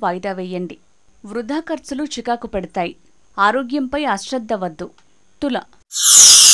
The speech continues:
అన్ని వ్యవహారాలు అనుకూలంగా సాగుతాయి.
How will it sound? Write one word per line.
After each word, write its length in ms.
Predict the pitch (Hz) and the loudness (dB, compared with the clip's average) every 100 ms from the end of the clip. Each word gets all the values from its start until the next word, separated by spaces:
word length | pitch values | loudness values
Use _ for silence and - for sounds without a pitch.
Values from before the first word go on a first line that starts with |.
| - - - - - - - - - - - - - - - - - - - - - _ - | 8 8 8 8 6 6 4 4 4 6 6 4 4 4 4 6 6 4 2 -2 -8 _ -4
అన్ని 280 | 220 277 330 | -2 0 0
వ్యవహారాలు 640 | 285 240 233 247 233 240 | 0 -4 -4 -4 -2 0
అనుకూలంగా 600 | 226 208 220 233 214 202 | -2 -2 -6 -6 -4 -6
సాగుతాయి. 520 | 202 202 175 - 170 | -6 -8 -8 -6 -8